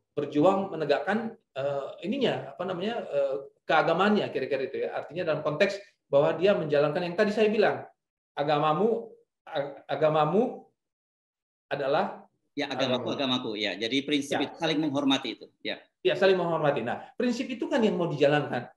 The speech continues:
Speaker 1: Saya rasa Maman, Munarman juga menjalankan prinsip itu, ya kan? Jadi kalau itu semua sudah clear, ya, pasti saya rasa nggak akan ada masalah, ya. Makanya, makanya saya hanya menghimbau, terutama petugas, apa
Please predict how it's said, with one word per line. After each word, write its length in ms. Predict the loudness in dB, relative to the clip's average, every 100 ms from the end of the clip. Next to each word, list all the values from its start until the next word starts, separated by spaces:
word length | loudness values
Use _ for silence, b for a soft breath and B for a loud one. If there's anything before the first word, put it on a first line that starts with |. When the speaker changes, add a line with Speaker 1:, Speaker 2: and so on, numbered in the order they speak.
| _ 2
Speaker 1:
Saya 160 | 6
rasa 240 | 6 4 0
Maman, 560 | 2 2 2 -2 -4
Munarman 400 | -2 0 0 -2
juga 240 | -2 -2 0
menjalankan 400 | 2 0 0 -4
prinsip 320 | -6 -8 -8 -8
itu, 240 | -10 -14 -16 _ _
ya 80 | -8
kan? 240 | -4 -6 B B _
Jadi 480 | -2 0 -2 -10 -20 _ _ 0
kalau 240 | 4 6
itu 160 | 4 0
semua 240 | -2 0
sudah 240 | 0 2 2
clear, 480 | 4 4 4 -2 -10 _ _ -4
ya, 320 | -2 -2 -6 -16 _
pasti 240 | 0 0
saya 240 | 0 0
rasa 160 | 0 0
nggak 140 | 0 0
akan 100 | -2 -4
ada 160 | -6 -6
masalah, 480 | -6 -2 -2 -2 -10 _ _ _
ya. 80 | -12 -12 -18 _
Makanya, 640 | 0 2 0 -2 -4 -6 -10 -16
makanya 400 | -8 -6 -4 -6
saya 240 | -4 -2 0
hanya 160 | -2
menghimbau, 720 | -4 -6 -6 -6 -6 -8 -12 _ _ _ _ -10
terutama 400 | -6 -4 -4 -6
petugas, 400 | -8 -4 -2 -2
apa 180 | -6 -8